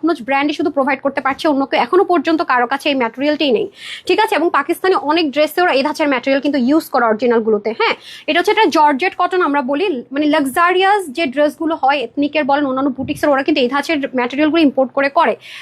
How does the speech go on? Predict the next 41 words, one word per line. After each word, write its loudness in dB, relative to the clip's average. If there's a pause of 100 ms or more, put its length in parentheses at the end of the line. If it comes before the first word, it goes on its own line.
(140)
সেম, 4
সেম, 2
সেম 2
টাইপসের 0
ম্যাটেরিয়ালের 0
মধ্যে -4
কিন্তু 0
আমরা 0
করে -4
দেওয়ার -2
চেষ্টা -4
করি। -2
এটা -6
হয়ে 0
গেছে 0
ডিজিটাল 0
প্রিন্টার। 2
ডিজিটাল 2
প্রিন্টার 0
পাশাপাশি -2
দেখেন -2 (320)
সাইডে 0
এখানে 0
কিন্তু 0
সুন্দর 2
করে 0
একটা -2
এমব্রয়ডারি 0
প্যানেল 0
যাবে, 0
দেখতে -2
পাচ্ছি। 0 (300)
শুধু 4
তাই 0
না, 4
নিচের 2
যে 0
পোর্শনটুকু 0
আছে, 0
মাশাল্লাহ, 0
মাশাল্লাহ, 0